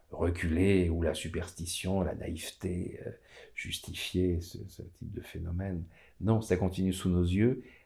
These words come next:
avec des, des moyens de contrôle scientifique, des instruments de plus en plus performants. Euh, voilà, et on peut aussi bien sur les objets que sur les personnes faire la preuve très vite de ce qui est un phénomène réel ou une simulation,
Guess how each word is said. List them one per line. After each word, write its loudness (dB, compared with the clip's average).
avec 6
des, 2
des 2
moyens 4
de 2
contrôle 4
scientifique, -2
des -2
instruments 0
de -4
plus -4
en 0
plus -8
performants. -2
Euh, -8
voilà, 4
et -6
on -10
peut -6
aussi 0
bien 4
sur 2
les 4
objets 4
que -2
sur -2
les 2
personnes 4
faire 2
la 2
preuve 0
très 4
vite 4
de -6
ce -4
qui -4
est 0
un 0
phénomène -2
réel 4
ou 8
une 4
simulation, 6